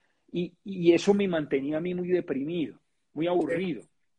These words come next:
Speaker 1: Yo empecé a automedicarme porque trabajaba tanto y me empecé a endeudar. Si aquí hay médicos o hay personas que, que trabajan mucho, pero se gastan más de lo que ganan, ese es el peor error que uno puede tener en la vida,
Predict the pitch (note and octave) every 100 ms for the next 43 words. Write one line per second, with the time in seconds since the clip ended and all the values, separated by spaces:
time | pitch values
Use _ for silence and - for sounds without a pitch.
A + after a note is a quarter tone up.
0 | _ - F#3+ F#3+ G#3 G3+ G3+ G3 F#3+ F3+
1 | E3+ E3+ - F3+ C#3 D3 D3+ D3 - C3+
2 | - A#2+ A#2 A2+ C#3+ E3 E3+ E3 D#3 F3
3 | E3+ F#3 F3+ E3 D#3 D3 C3+ D3+ D#3 D#3+
4 | F#3 F3+ A3 G3 C3 - - - _ -
5 | D#3 C3+ F3+ F#3 G3 G3 F3 F3+ F#3+ F3
6 | E3 B2+ - E3 - F3+ D3+ D#3+ - _
7 | _ _ _ _ - C3 B2+ A#2+ - _
8 | _ _ _ _ _ _ - C#3+ C#3 D#3
9 | B2+ C#3+ D#3+ F3+ F3+ F#3 G3+ - G3 F3+
10 | D3 C3+ C3+ C3+ D#3+ - F3+ F3 F3 F#3
11 | F3+ F3+ F#3 - F#3 E3+ F#3+ D#3+ D#3 D#3+
12 | D#3 _ _ _ _ - C#3+ D#3+ F3 G3
13 | F#3+ G3 D#3 B2+ D3 F#3 F#3+ F#3+ G3 F#3+
14 | F#3 G3 F#3+ D3 C3 F3+ D#3 F3 G3+ F3+